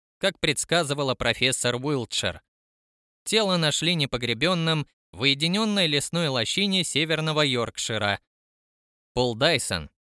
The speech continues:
признал себя виновным в убийстве Джоан Нельсон и был приговорен к пожизненному заключению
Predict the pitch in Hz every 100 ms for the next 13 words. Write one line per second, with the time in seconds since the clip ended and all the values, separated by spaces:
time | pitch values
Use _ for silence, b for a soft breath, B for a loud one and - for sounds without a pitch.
0 | _ - 107 127 170 160 - 135 151 127
1 | 135 180 151 151 147 135 _ - 87 127
2 | 151 202 - 175 170 131 143 151 147 143
3 | 131 113 92 - 92 82 _ _ _ -
4 | 76 147 170 120 120 117 127 160 131 -
5 | 123 123 143 123 117 107 101 98 - 90
6 | - 151 165 151 147